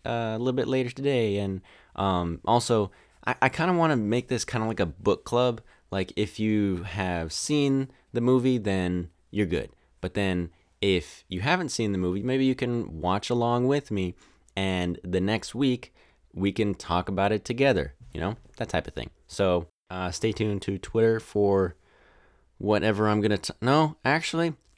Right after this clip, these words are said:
I'm gonna talk about the last, like, five movies that I saw in the past two weeks. I, I caught a bunch of movies. I'm not sure if I could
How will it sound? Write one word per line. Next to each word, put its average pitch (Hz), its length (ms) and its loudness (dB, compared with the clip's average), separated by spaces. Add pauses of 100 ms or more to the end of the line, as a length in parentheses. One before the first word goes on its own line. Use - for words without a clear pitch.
(120)
I'm 139 280 4
gonna 156 180 2
talk 123 360 0
about 104 460 0
the 98 100 0
last, 113 580 -2
like, 92 220 -2
five 104 760 0
movies 87 440 0
that 85 120 -4
I 80 100 -4
saw 80 500 -2
in - 440 -14
the - 20 -8
past - 440 -8
two 95 200 -4
weeks. - 460 -8
I, 87 220 0 (180)
I 82 120 -2
caught 120 260 -2
a 98 40 0
bunch 120 320 0
of 123 60 0
movies. 117 460 2
I'm 90 220 0
not 101 200 2
sure 117 180 -2
if 107 140 -4
I 104 80 -2
could 92 260 -6